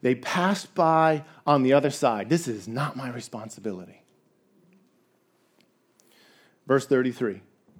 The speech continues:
But a Samaritan, as he journeyed, came where he was, and when he saw him, he had compassion on him. So he went to him, and he bandaged his wounds, pouring on oil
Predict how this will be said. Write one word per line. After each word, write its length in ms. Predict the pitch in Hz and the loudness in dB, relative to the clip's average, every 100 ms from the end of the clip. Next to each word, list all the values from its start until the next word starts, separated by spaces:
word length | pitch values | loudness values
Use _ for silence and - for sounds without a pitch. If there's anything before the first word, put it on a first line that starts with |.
| _ _ _ _ | _ _ _ _
But 100 | 135 | 2
a 60 | 135 | 4
Samaritan, 1120 | - 160 147 160 190 175 156 - 107 95 92 _ _ _ _ _ _ _ _ _ _ _ _ _ | 2 0 2 4 6 4 2 -4 -8 -10 -14 _ _ _ _ _ _ _ _ _ _ _ _ _
as 180 | 135 131 | -2 2
he 120 | 147 | 2
journeyed, 500 | 131 143 143 123 113 | 2 0 0 0 -4
came 380 | - 160 165 156 | -4 0 2 2
where 140 | 135 | 2
he 120 | 120 110 | 2 0
was, 540 | 104 101 92 90 - _ | 0 0 -2 -8 -18 _
and 140 | 120 | -2
when 100 | 120 | -2
he 60 | 120 | -2
saw 320 | 113 165 160 | -4 0 2
him, 220 | 143 120 | 2 -2
he 180 | 117 127 | -4 -4
had 220 | 120 110 | -4 -6
compassion 680 | - 113 - 131 127 - 123 | -8 -10 -8 -8 -8 -10 -14
on 240 | 98 98 | -14 -18
him. 140 | 101 - _ _ _ _ _ _ _ | -20 -20 _ _ _ _ _ _ _
So 200 | - 143 | 0 4
he 80 | 131 | 4
went 280 | 123 156 160 | 4 2 2
to 100 | 175 | -2
him, 240 | 156 151 | -2 0
and 120 | 139 | 0
he 100 | 110 | -2
bandaged 560 | 113 135 143 143 135 120 | -4 -2 0 0 -2 -2
his 180 | 131 110 | -4 -2
wounds, 440 | 117 127 131 127 | -2 -2 0 -4
pouring 400 | - 143 139 135 | -4 0 0 0
on 180 | 117 113 - | -2 -2 0
oil 420 | 135 139 135 135 | 6 8 8 4